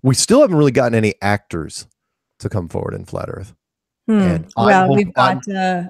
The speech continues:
Speaker 2: all of the people that involve themselves with nasa. They're actors.
Speaker 1: Well, you know what I
Speaker 2: <laughs>
Speaker 1: mean. I mean, what I'm saying is the, the documentary actually may help that, because then it's like, okay,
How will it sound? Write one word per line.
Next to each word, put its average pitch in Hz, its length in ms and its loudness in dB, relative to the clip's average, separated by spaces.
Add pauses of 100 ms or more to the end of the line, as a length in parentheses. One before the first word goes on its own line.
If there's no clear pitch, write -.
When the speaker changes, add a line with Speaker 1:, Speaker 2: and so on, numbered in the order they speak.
(180)
Speaker 2:
all 175 220 0
of 180 80 -4
the 165 80 -6
people 175 340 -6
that 170 240 -8
involve 170 480 -6
themselves 170 380 -6
with - 140 -12
nasa. 190 360 -4
They're 175 160 -4
actors. - 420 -10 (200)
Speaker 1:
Well, 110 520 2
you 117 80 -4
know 95 100 -2
what 80 80 -12
I - 20 -14
Speaker 2:
<laughs> - 60 -18
Speaker 1:
mean. 101 180 -20
I 123 80 -4
mean, 127 240 -2
what 123 120 2
I'm 139 120 2
saying 131 240 0
is 95 160 -8
the, 101 240 0
the 98 80 -8
documentary 107 580 -2
actually 92 280 -8
may 85 180 -10
help 87 220 -10
that, 82 200 -12 (460)
because 87 320 -6
then 104 240 0
it's 101 180 -4
like, 85 240 -4
okay, 98 680 -2